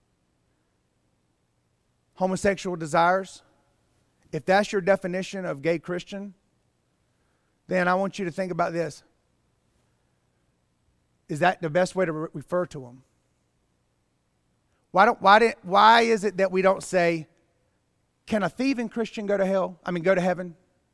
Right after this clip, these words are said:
Oh, we'd never ask that. How about an adulterous Christian? Can they go, can they go to, can they go to heaven? Adulterous Christian.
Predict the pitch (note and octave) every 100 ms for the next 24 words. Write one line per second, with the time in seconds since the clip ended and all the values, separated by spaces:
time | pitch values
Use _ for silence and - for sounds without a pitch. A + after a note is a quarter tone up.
0 | _ _ _ _ _ _ _ _ C#3+ C3+
1 | D#3+ B2+ B2 A#2+ A#2 C3+ D#3 D#3 - -
2 | - _ _ _ _ _ _ _ _ _
3 | _ _ _ _ _ _ _ - - B3
4 | B3+ F#3+ D#3+ C#3+ F3+ F3+ - D3+ - D#3+
5 | C#3 - A#2+ E3 E3+ G3+ G#3 G3 G3 E3
6 | E3+ A3 B3+ G#3+ F#3 _ - F#3+ G3+ G#3
7 | A#3 A3 A#3+ B3 B3 _ _ _ - D3+
8 | A3+ - E3 - E3 C3 - A2